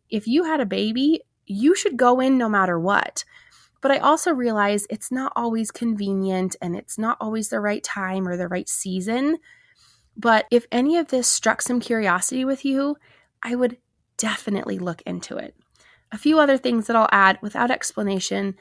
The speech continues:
back pain, tailbone pain, hip pain, pelvis pain, abdominal pain, knee pain, foot pain, shoulder pain, neck pain. The list goes on and on and on.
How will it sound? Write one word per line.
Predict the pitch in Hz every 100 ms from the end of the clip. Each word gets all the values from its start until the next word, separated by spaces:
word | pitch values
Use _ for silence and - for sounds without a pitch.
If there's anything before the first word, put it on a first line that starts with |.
| _ _ _ _ -
back | 220 233 -
pain, | - 202 180 175 - _
tailbone | - - 233 226 196 185
pain, | 175 196 165 180 _
hip | _ - 254 - _
pain, | - 196 170 175 _ _ _ _ _ -
pelvis | - 247 240 196 190 -
pain, | - 165 147 185 _ _ _ -
abdominal | 220 202 - 240 254 247 196 170
pain, | - - 110 185 - _ _ _ _
knee | 240 262 285 269
pain, | - 190 175 185 - -
foot | - 254 -
pain, | - 190 185 165 -
shoulder | - - - 247 247 208
pain, | - 190 170 - - _ _ _ -
neck | 214 220 220 -
pain. | - - 170 - _ _ _
The | 208
list | 208 226 -
goes | 269 247 -
on | 202 196
and | 190
on | 175 175
and | 175
on. | 170 - 190